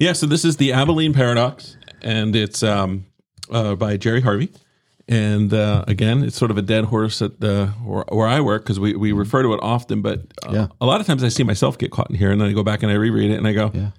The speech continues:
Speaker 1: "Gosh, Mark, you really got caught in the Abilene Paradox." Or, Gosh, Mark, you know, the team got caught in the paradox because I didn't facilitate a process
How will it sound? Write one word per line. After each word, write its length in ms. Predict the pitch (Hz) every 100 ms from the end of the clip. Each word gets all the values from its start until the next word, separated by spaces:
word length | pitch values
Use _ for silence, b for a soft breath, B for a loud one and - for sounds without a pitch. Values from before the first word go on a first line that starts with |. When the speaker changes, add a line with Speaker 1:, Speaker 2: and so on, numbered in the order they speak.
| _ _ - -
Speaker 1:
"Gosh, 280 | 117 113
Mark, 240 | 110 104 104
you 80 | 104
really 160 | 107
got 160 | 101 98
caught 140 | 104
in 40 | 90
the 80 |
Abilene 280 | 101 98 101
Paradox." 340 | 98 110 107 -
Or, 160 | 113
Gosh, 260 | 110 120 120
Mark, 280 | 113 113 -
you 140 | 110
know, 100 | 107
the 100 | 107
team 220 | 101 160 202
got 220 | 135 -
caught 120 | 113
in 40 | 92
the 60 |
paradox 420 | - 107 107 110
because 300 | - - 107
I 140 | 104 117
didn't 180 | 120 110
facilitate 580 | 101 - 107 104 104
a 60 | 104
process 560 | 107 98 - 107 -